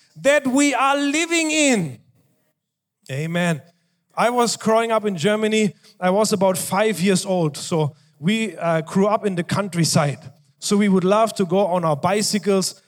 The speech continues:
and just go out. And of course, my parents loved if we went out on our bicycle because then the house was nice, quiet. <laughs> Because we were three boys, all one year apart. Plus my cousins right next door,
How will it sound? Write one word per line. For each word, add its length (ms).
and 120
just 320
go 140
out. 260
And 80
of 140
course, 260
my 140
parents 540
loved 600
if 220
we 160
went 280
out 220
on 140
our 160
bicycle 520
because 460
then 160
the 100
house 380
was 340
nice, 420
quiet. 600
<laughs> 80
Because 280
we 80
were 120
three 280
boys, 520
all 340
one 280
year 180
apart. 460
Plus 340
my 160
cousins 540
right 320
next 400
door, 420